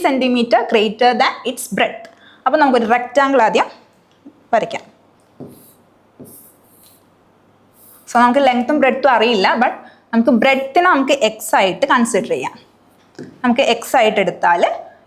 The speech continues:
ലെങ്ത് എന്താണ്? Length is fifty centimeter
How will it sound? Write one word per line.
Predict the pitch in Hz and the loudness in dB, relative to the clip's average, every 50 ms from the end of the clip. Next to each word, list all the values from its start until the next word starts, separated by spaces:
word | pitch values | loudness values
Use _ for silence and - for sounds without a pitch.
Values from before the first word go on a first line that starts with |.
| _ - 247 | _ 0 2
ലെങ്ത് | 254 262 277 285 285 - 320 294 | 2 2 2 0 0 0 0 2
എന്താണ്? | 269 240 233 220 220 220 220 233 233 - - _ _ _ - 214 | 2 2 2 2 2 0 0 -2 -4 -6 -12 _ _ _ -4 -2
Length | 220 226 226 - 339 | -2 0 0 0 -2
is | 466 - - - - - | -2 -2 -6 -6 0 0
fifty | 320 320 - - - 392 415 403 | 0 0 0 0 0 0 2 2
centimeter | 381 302 277 269 254 254 247 247 233 247 262 | 0 0 2 2 2 2 2 2 2 0 0